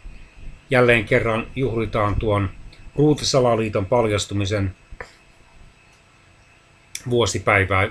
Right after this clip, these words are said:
vaikka se tietysti, äh, <clears throat> on juliaanisen kalenterin mukaan,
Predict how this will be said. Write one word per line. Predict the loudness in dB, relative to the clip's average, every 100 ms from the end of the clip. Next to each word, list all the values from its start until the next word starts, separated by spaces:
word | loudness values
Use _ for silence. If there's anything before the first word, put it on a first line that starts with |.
| -2
vaikka | -4 -4
se | -6
tietysti, | -2 -2 -2 -6 -6 -6 -10 _ _ _ -20 _ _ -8
äh, | -4 -4 -4 0 2 2
<clears throat> | -2 -6
on | -4 -4 -6 -2
juliaanisen | 2 8 8 8 6 0 2
kalenterin | 2 2 2 -2 -2
mukaan, | -2 0 0 0